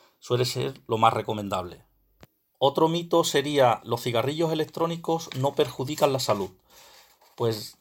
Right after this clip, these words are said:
deciros que esta afirmación es totalmente falsa. De hecho, el Ministerio de Sanidad siempre nos afi-, nos avisa, ¿no?, de lo que s-, de los efectos adversos tanto a corto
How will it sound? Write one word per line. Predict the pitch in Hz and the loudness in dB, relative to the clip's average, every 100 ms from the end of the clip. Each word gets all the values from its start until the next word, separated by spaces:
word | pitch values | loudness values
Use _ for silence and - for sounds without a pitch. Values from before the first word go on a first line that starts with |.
| - | -4
deciros | 117 117 151 156 180 | -2 0 2 2 4
que | 180 | 2
esta | 139 151 | 0 -2
afirmación | - 143 131 - 147 156 - | -2 0 -2 0 -2 -2 -6
es | 127 - | -6 -2
totalmente | 123 131 135 139 147 131 127 | 2 4 4 0 -2 -4 -6
falsa. | - 101 95 95 95 - - - - | 0 0 0 -8 -8 -10 -10 -14 -10
De | 117 127 | 0 0
hecho, | 147 - 160 | 0 -2 -2
el | |
Ministerio | 147 131 123 135 143 | 0 -2 -2 -2 0
de | 147 | -2
Sanidad | 131 139 127 135 143 | 0 -2 0 0 0
siempre | - 131 135 | -6 -4 -4
nos | 131 | -2
afi-, | 127 123 135 127 - | -4 -6 -10 -12 -10
nos | 123 120 117 | -2 -2 2
avisa, | 117 131 - 143 | 0 0 -4 -4
¿no?, | 127 131 | -4 -2
de | 127 | -2
lo | 127 - | -4 -8
que | |
s-, | 120 - 123 | -12 -10 -4
de | 117 | -2
los | 113 | -2
efectos | 117 135 131 135 | -4 -6 -6 -4
adversos | 117 135 135 - 135 | 0 0 0 -4 -6
tanto | 123 113 - | -4 -4 -2
a | 104 | -2
corto | 135 139 - 139 | -2 -4 -4 -6